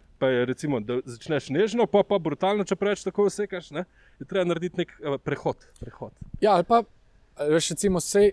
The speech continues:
Speaker 2: ne vem, Picasso tudi ni noben rekel, ehm, mislim, on je pač začel s svojim, a ne. In če pa najdeš neko to, nek ta vstop, nekaj, kar res je dobro in paše,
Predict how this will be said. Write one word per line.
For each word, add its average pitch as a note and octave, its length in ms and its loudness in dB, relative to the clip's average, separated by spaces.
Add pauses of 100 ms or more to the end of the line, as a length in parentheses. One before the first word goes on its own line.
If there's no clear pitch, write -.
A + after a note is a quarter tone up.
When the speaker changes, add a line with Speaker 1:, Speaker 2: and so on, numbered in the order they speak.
Speaker 2:
ne F3 180 -4
vem, F#3 200 -2 (680)
Picasso F#3 580 2
tudi - 260 -4
ni G#3 180 2
noben F#3 300 2
rekel, F3 400 2 (360)
ehm, D3+ 460 0 (560)
mislim, C#3+ 440 -2
on F#3+ 160 2
je G#3 80 0
pač G#3 160 4
začel F#3+ 280 4
s F#3+ 100 0
svojim, C#3+ 400 4
a A#2 40 -4
ne. D3 180 -6 (320)
In D#3+ 300 -2 (120)
če - 180 -2
pa E3 120 2
najdeš G3 400 4
neko G3 200 0
to, G3 160 2 (460)
nek E3 360 -4
ta F3+ 160 2
vstop, E3+ 540 2
nekaj, F3+ 400 -2
kar F3+ 200 2
res F3+ 640 0 (160)
je D3 280 2
dobro C#3 520 4
in C#3+ 100 -2
paše, F3 420 2